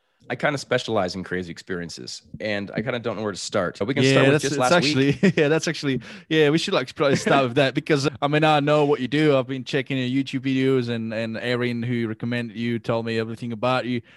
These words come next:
Speaker 2: But yeah, I mean, I've said a little bit about it in the intro,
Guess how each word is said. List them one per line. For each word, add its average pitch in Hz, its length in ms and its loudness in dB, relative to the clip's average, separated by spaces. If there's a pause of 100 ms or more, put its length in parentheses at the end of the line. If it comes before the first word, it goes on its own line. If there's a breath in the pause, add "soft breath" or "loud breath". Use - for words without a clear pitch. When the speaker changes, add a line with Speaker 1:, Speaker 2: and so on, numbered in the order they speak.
(220 soft breath)
Speaker 2:
But 151 200 4
yeah, 170 280 4
I 135 60 0
mean, 143 180 -2
I've 151 340 2
said 180 280 2
a 147 60 6
little 180 200 6
bit 165 140 6
about 147 260 4
it 147 60 2
in 139 100 -4
the 139 160 0
intro, 135 420 -2